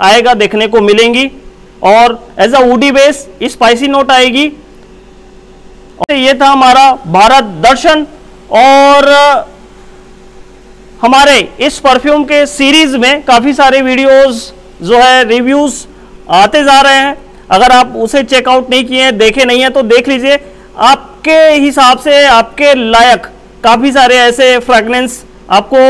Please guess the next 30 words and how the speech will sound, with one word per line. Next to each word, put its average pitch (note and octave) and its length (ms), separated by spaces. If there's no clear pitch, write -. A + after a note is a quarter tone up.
as A3 140
a B3+ 120
review B3+ 280
में C4+ 160
देखने B3 300
को C4+ 280
मिलेगा। B3 560
चाहे D4 440
जो B3 200
भी C#4 120
चीज़ें C#4 280
आपको C4+ 240
better B3 300
लगती C4+ 300
हैं, C#4 200
अ, - 60
आप B3 340
उसके C4+ 280
base B3+ 320
में C4+ 300
call C4+ 300
या C4+ 80
WhatsApp B3+ 360
करके C4 360
इसके A#3+ 200
basic A#3+ 340
detail C4 400
जान A#3 260
सकते C4+ 260
हैं। C4 200